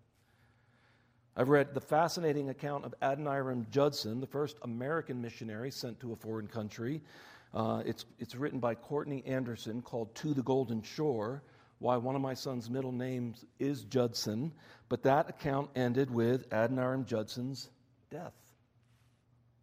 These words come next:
I've read Undaunted Courage about Meriwether Lewis and, and Thomas Jefferson. And the second to last records, this is the title,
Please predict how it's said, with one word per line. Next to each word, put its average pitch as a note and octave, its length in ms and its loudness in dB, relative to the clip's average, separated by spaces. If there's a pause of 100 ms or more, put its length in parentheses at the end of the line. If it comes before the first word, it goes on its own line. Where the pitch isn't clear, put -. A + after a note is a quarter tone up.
(1000)
I've A2+ 120 0
read C#3+ 200 8
Undaunted D3 520 2
Courage C#3+ 360 2
about A#2+ 220 -4
Meriwether C3+ 540 -2
Lewis B2+ 500 0 (460)
and, A2 100 -6 (240)
and A2+ 180 0
Thomas B2+ 360 0
Jefferson. A#2+ 600 -2 (300)
And A#2+ 140 0
the A2+ 60 2
second D3+ 440 0
to D#3 100 -2
last C3 440 4
records, C3+ 680 2
this B2+ 160 -6
is C#3+ 80 -6
the C#3 100 -6
title, A#2+ 520 0